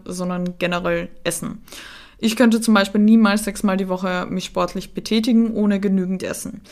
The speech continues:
Weil sechsmal die Woche Sport hört sich immer direkt viel an. Das ist auch viel, aber zu viel ist immer relativ. Das hängt von ganz vielen Sachen ab, wie zum Beispiel dieses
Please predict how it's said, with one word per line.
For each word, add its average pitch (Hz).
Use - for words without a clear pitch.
Weil -
sechsmal 196
die 190
Woche 180
Sport 202
hört 190
sich -
immer 208
direkt 185
viel 214
an. -
Das -
ist -
auch -
viel, 202
aber 208
zu 262
viel 247
ist 220
immer 208
relativ. 220
Das 196
hängt 208
von 190
ganz 185
vielen 214
Sachen 196
ab, 185
wie 196
zum 196
Beispiel 185
dieses 185